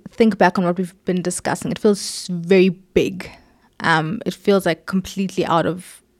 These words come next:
any individual's control. Like, this is way beyond me. What, what am I supposed to do with this? Um, and I think to alleviate some of that anxiety is that it's not your job to fix all of these societal problems. Now, you can't be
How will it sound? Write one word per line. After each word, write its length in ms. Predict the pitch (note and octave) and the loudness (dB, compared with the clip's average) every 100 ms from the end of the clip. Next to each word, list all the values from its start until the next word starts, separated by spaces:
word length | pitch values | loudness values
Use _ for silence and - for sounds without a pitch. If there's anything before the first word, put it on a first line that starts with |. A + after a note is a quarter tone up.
| _ _ _ _ _ _ - | _ _ _ _ _ _ 4
any 200 | G#3+ G3 | 6 6
individual's 640 | G3 F#3 D#3+ E3 E3 F3+ | 2 2 0 0 -2 -2
control. 680 | - F3 - E3 - - - _ _ _ | -8 -8 -2 -2 -2 -8 -14 _ _ _
Like, 100 | E3+ | -2
this 120 | F#3+ | 0
is 100 | G3 | 0
way 260 | F3 F3 F#3+ | 2 2 2
beyond 400 | F3+ E3+ D#3+ E3+ | 0 -2 -2 -4
me. 180 | E3+ E3+ | -4 -4
What, 180 | - | -2
what 120 | F#3+ F3+ | 0 0
am 120 | F3 | 0
I 80 | E3+ | -4
supposed 340 | - E3+ - | -4 -6 -6
to 80 | F3+ | -8
do 140 | - | -6
with 160 | - - | -6 -8
this? 300 | - - - _ _ _ _ _ _ _ _ _ | -12 -14 -18 _ _ _ _ _ _ _ _ _
Um, 580 | F3 E3+ D#3 F#3+ A3+ A3 _ _ _ _ _ - | -2 0 0 -2 -6 -12 _ _ _ _ _ -2
and 120 | G3 | 2
I 60 | G#3 | 4
think 220 | A3+ G#3+ | 4 4
to 100 | G3+ | 4
alleviate 540 | F#3 G3+ G3 F#3+ F3 | 4 4 4 4 4
some 160 | - F#3 | 2 0
of 100 | F3 | 2
that 140 | E3+ | 0
anxiety 840 | E3+ F3 D3+ A#2+ F#3 - - - - _ _ _ _ _ _ - | 0 -2 -2 -2 -2 -6 -8 -8 -10 _ _ _ _ _ _ -2
is 360 | F3+ F3+ - - _ _ _ - - _ | -2 -2 -10 -20 _ _ _ -18 -18 _
that 160 | G3+ G3 | 2 2
it's 140 | G3+ | 4
not 280 | G3+ G3 - | 4 2 2
your 140 | F#3 | 0
job 540 | F#3 - F#3 - - - - _ _ - | 0 2 2 2 -2 -8 -8 _ _ -4
to 120 | G3 | -4
fix 500 | - G3+ F#3+ - - | 0 0 0 -4 -2
all 200 | F#3 F#3+ | 2 2
of 160 | F3+ | 0
these 180 | F#3+ F#3 | -2 -2
societal 480 | - - - - - | -4 -4 -4 -2 -6
problems. 480 | - - - - - | -4 -6 -6 -8 -8
Now, 80 | - | -8
you 140 | F3+ | -4
can't 180 | G3+ | -2
be 80 | G3 | 2